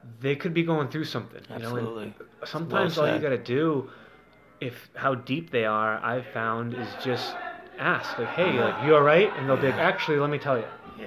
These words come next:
Speaker 1: But
Speaker 2: it's
Speaker 1: they're
Speaker 2: good
Speaker 1: not,
Speaker 2: to talk
Speaker 1: people aren't
Speaker 2: about it.
Speaker 1: gonna go,
Speaker 2: Well
Speaker 1: a lot of
Speaker 2: said.
Speaker 1: people won't go out of nowhere and just
Speaker 2: Well
Speaker 1: talk
Speaker 2: said
Speaker 1: about it.
Speaker 2: for a
Speaker 1: You
Speaker 2: young
Speaker 1: need to.
Speaker 2: man.
Speaker 1: You
Speaker 2: Well
Speaker 1: need to,
Speaker 2: said
Speaker 1: you
Speaker 2: for a
Speaker 1: know?
Speaker 2: young man.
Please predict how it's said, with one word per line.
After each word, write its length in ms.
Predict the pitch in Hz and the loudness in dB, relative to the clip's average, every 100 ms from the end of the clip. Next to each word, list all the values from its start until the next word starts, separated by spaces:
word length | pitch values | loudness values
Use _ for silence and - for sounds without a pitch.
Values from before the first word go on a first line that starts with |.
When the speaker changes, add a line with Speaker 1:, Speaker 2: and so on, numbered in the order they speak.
| - | -14
Speaker 1:
But 60 | - | -4
Speaker 2:
it's 40 | 143 | 4
Speaker 1:
they're 80 | 180 | 6
Speaker 2:
good 60 | |
Speaker 1:
not, 120 | 196 | 6
Speaker 2:
to 60 | - | 4
talk 220 | 151 147 | 2 4
Speaker 1:
people 140 | 185 185 | 4 2
aren't 140 | 175 | 4
Speaker 2:
about 80 | 175 160 | 2 2
it. 40 | |
Speaker 1:
gonna 100 | 139 147 | 0 0
go, 80 | |
Speaker 2:
Well 160 | 147 151 | 2 2
Speaker 1:
a 40 | 151 | 2
lot 140 | 160 | 4
of 40 | 170 | 2
Speaker 2:
said. 40 | |
Speaker 1:
people 180 | 170 151 | 0 -4
won't 200 | 143 143 | -4 -4
go 160 | 143 135 | 0 2
out 100 | 135 | 2
of 80 | 123 | 0
nowhere 300 | 127 123 123 | -4 -4 -4
and 100 | 117 | -6
just 120 | 127 | -6
Speaker 2:
Well 120 | 131 | -4
Speaker 1:
talk 80 | 143 | -4
Speaker 2:
said 140 | - 147 | -2 -2
Speaker 1:
about 80 | 139 | -2
it. 20 | |
Speaker 2:
for 80 | 120 | -4
a 20 | 120 | -4
Speaker 1:
You 40 | |
Speaker 2:
young 80 | 196 | 0
Speaker 1:
need 180 | 247 - | 2 2
to. 80 | 117 | -4
Speaker 2:
man. 160 | 120 113 | -8 -10
Speaker 1:
You 120 | 127 | -10
Speaker 2:
Well 100 | 151 | -8
Speaker 1:
need 60 | 180 | -8
to, 40 | - | -6
Speaker 2:
said 200 | 147 120 | -8 -6
Speaker 1:
you 60 | 127 | -8
Speaker 2:
for 60 | |
a 20 | 123 | -10
Speaker 1:
know? 40 | |
Speaker 2:
young 220 | 123 123 123 | -10 -10 -10
man. 200 | 127 | -12